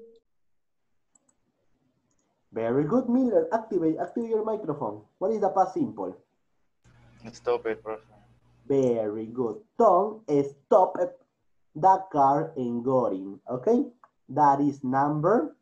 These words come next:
Speaker 1: six, stop, okay?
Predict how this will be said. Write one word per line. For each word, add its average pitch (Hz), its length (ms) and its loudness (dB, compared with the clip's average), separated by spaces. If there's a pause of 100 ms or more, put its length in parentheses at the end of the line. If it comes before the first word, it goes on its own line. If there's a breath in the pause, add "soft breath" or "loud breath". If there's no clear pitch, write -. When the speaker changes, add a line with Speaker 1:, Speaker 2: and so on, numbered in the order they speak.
(340)
Speaker 1:
six, - 520 -6 (640)
stop, - 380 0 (200)
okay? 214 260 -4